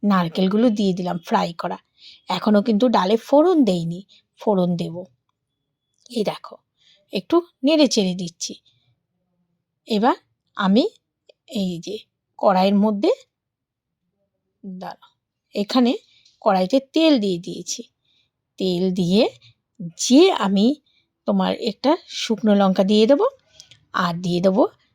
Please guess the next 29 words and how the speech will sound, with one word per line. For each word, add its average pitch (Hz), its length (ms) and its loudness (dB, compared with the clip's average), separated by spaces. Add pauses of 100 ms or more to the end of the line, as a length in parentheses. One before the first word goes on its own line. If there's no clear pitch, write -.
(140)
গোটা 185 340 0 (140)
এলাচ, 320 400 4 (120)
দারচিনি, 190 800 2 (540)
উম, 185 260 -2
তেজপাতা, 214 760 0 (500)
সাদা 180 400 -4
জিরে, 190 300 2 (140)
সমস্ত 202 520 0
কিছু 196 260 -2
দিয়ে 170 280 -6
দেবো। 180 200 -10 (600)
আর 180 160 -4
এই 190 120 4
মশলাগুলো 226 720 2 (460)
যে 196 240 2
ভাজা 185 360 0
ভাজা 202 260 4
হবে, 214 300 0 (440)
সুন্দর 320 580 2
গন্ধ 185 380 0
ছাড়বে, 233 400 0 (600)
তার 190 220 2
মধ্যে 190 260 -2
আমি 185 220 2 (360)
একটু 285 200 2
ভাজা 190 320 0
ভাজা 185 220 2
হয়ে 175 260 -6
যাক। 185 220 -14